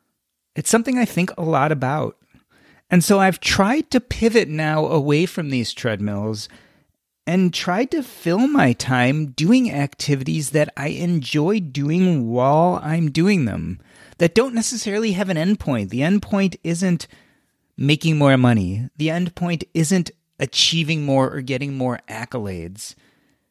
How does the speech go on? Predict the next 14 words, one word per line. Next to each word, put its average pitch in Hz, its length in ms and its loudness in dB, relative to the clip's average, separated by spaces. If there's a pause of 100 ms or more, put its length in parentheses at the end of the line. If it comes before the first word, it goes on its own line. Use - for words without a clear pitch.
(360)
The 135 160 -2
endpoint 185 500 2
isn't 165 400 -2
to 180 140 0
buy 139 460 0
something 120 760 0
or 135 280 -2
to 165 260 -2
enjoy 139 760 2 (520)
physical 139 380 2
objects. 117 920 -4 (380)
The 139 160 2
idea 165 640 2
is 156 640 -2